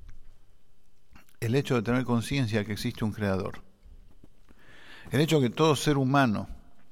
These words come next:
tiene conciencia que existe un creador eso viene porque en un punto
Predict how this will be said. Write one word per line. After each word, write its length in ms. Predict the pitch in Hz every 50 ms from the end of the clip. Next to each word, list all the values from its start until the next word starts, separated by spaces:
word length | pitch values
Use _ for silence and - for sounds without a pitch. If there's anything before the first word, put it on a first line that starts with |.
| - - - -
tiene 240 | - - 127 131 131
conciencia 640 | 117 120 123 110 104 - 135 131 131 120 104 107 98
que 80 | 95 101
existe 360 | 101 - - - - - 131
un 100 | 117 107
creador 580 | - - 104 101 98 101 113 135 156 170 147 - - - - - - - - - - - -
eso 340 | - 127 123 - - 120 113
viene 420 | 117 123 143 151 147 123 123 127
porque 580 | 123 - - 113 110 98 - 113 113 110 110 -
en 140 | - 113 120
un 160 | 143 151 131
punto 500 | - - 170 180 170 143 - 123 104 87